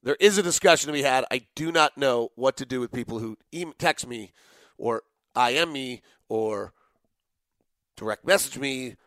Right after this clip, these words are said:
or Twitter mention me saying, "We're lazy and we're taking threes."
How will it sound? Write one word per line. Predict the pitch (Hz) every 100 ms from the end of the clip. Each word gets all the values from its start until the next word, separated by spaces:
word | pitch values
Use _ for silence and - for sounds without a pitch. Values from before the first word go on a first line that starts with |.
| _ -
or | 92 98 101 98 _
Twitter | - 214 226
mention | 175 156 143
me | 143 131 117 _ _ _ -
saying, | 165 156 147 135 127 - _ _ _ _ _ _ _ _ _ -
"We're | 143
lazy | 151 214 247 196 208
and | 180
we're | 175
taking | 208 185 180
threes." | 196 196 120 80